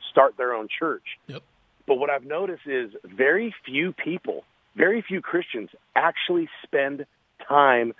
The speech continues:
Speaker 1: to get to know him.
Speaker 2: Hmm.
Speaker 1: And when I actually started to spend time to get to know him, you know, the Bible says David was a man after his own heart,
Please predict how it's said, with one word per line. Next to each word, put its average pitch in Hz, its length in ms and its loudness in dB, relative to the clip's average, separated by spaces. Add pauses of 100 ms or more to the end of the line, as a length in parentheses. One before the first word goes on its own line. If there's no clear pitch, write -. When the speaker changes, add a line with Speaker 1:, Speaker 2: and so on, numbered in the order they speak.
(300)
Speaker 1:
to 135 60 2
get 123 300 4
to 127 120 0
know 117 360 2
him. 92 300 -8 (280)
Speaker 2:
Hmm. 147 100 -16 (160)
Speaker 1:
And 131 140 -8
when 135 140 -4
I 139 140 -4
actually 165 460 -6 (100)
started 151 340 -4
to 143 80 -8 (100)
spend 143 280 -6
time 135 360 2
to 127 80 -2
get 113 240 -4 (100)
to 127 60 -2
know 113 400 2
him, 175 320 -4 (460)
you 143 100 -4
know, 151 120 4
the 139 60 -2
Bible 156 380 -2
says 139 240 -6 (500)
David 151 320 2
was 143 160 -6
a 131 60 -6
man 135 260 -4
after 131 380 -2
his 120 120 -6
own 120 220 -6
heart, 135 420 0